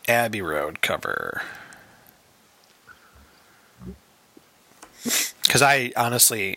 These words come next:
I was like, "I don't know about that." Hold on, it's coming up.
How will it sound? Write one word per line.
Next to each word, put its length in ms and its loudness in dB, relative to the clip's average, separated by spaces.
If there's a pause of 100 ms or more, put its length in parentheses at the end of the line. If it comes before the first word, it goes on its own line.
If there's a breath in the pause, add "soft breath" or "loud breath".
I 40 -4
was 140 0
like, 200 -4
"I 160 6
don't 160 -2
know 80 -2
about 240 -2
that." 380 2 (3500 loud breath)
Hold 120 2
on, 80 0
it's 100 0
coming 220 2
up. 120 -4